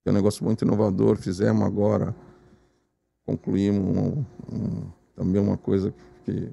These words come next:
era um painel elétrico lá gigante, virou uma caixinha mini, que até estamos fazendo patente disso. Então, é, é,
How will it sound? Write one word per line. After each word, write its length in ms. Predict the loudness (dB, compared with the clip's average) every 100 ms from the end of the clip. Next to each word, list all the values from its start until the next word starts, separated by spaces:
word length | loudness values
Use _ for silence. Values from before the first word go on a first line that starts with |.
| -8
era 100 | -6
um 60 |
painel 400 | -4 -2 0 2
elétrico 420 | 2 2 -2 -2 -2
lá 140 | 0
gigante, 500 | 0 0 2 2 2
virou 220 | 0 2
uma 100 | 2
caixinha 720 | 0 -2 -4 -4 -2 -2 -4 -8 -12 _ -18 -18 -18 _ _
mini, 920 | -18 -14 -12 -12 -8 0 2 4 2 0
que 280 | -4 -6 -6 -12 -16
até 460 | -10 -4 -2 -2 -6 -14 -20 -12
estamos 240 | -8 -4
fazendo 200 | 0 0
patente 520 | 0 -4 -2 -2 -2
disso. 300 | -4 -4 -6 -10 _ _ _ _ _ _ _
Então, 480 | -20 2 6 8 8
é, 300 | 6 4 0
é, 720 | 0 0 0 0 -2 -2 -4